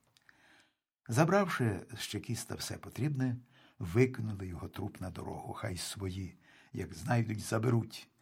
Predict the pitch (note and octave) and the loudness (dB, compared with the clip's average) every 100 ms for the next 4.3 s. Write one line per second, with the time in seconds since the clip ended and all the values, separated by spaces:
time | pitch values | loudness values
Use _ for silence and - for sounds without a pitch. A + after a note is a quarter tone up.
0 | _ _ _ _ B2 A#2 - A2+ A#2+ A#2 | _ _ _ _ 4 4 4 6 8 8
1 | G#2 - F#2 - F2+ F2+ - G#2+ G2+ D#2+ | 6 0 -6 -6 -6 -6 -6 -6 -4 -6
2 | - - G2 - G#2 - - - G2 F2+ | -8 -4 -4 -2 -6 -6 -8 -6 -4 0
3 | G2+ F#2 D#2+ - A2+ F#2+ F#2 F#2 F#2 D2+ | 0 0 -2 -10 -10 -6 -4 -4 -6 -8
4 | - - | -10 -12